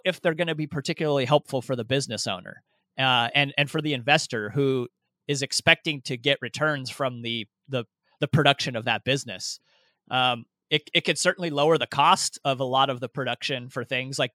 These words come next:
yeah, I mean, just any, changing anything from physical to digital creates, uh, a, a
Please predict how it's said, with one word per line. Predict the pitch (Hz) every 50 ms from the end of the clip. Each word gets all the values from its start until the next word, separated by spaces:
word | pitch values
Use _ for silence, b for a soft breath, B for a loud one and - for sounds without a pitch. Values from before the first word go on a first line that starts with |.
| _ -
yeah, | 180 202 180
I | 170
mean, | 180 190 160
just | 185 170 - b b b b b b b _
any, | 196 214 269 269
changing | 180 - - - 208 247 247 220 220 156 -
anything | 170 196 220 196 - 165 160 151 139
from | - - 147 135 127
physical | - - 165 143 165 156 - 139 127
to | 113 110
digital | - 147 160 175 165 156 139 135 127 123 120 117 113 - _ _ _ _ _ _ _ _ _ _ _
creates, | - - 165 165 165 165 165 160 151 - - - - - - _ _ _ _ _
uh, | 143 135 135 127 127 120 - -
a, | 139 147 - _ _ -
a | 156 156